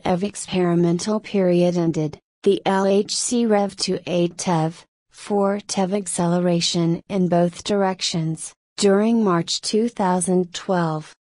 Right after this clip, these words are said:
and soon began particle collisions at that rate. In early two thousand thirteen, the L H C was deactivated for a two-year maintenance period,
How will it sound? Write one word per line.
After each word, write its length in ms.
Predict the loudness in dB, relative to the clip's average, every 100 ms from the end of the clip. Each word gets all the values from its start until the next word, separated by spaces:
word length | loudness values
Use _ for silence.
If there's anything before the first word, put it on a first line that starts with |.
| _
and 180 | -4 -4
soon 460 | -2 -2 0 2 2
began 440 | 0 0 -2 -2
particle 600 | -2 0 0 0 -2 -2
collisions 720 | -2 -2 0 2 2 2 2
at 260 | 2 -2 0
that 180 | -2 0
rate. 440 | -2 -2 -4 -12 _ _ _ _ _
In 240 | 2 2 4
early 380 | 2 2 0
two 280 | -2 0 0
thousand 600 | 2 0 0 0 -2 0
thirteen, 540 | 0 -2 0 2 2 2
the 180 | 0 2
L 260 | 0 2
H 280 | 2 2 0
C 320 | -4 0 2
was 240 | 2 0 0
deactivated 960 | 2 2 2 0 -2 0 0 2 0
for 200 | -4 -6
a 40 | -6
two-year 640 | -2 0 2 4 4 4
maintenance 640 | 4 2 2 2 2 0
period, 580 | -4 0 2 2 0 -4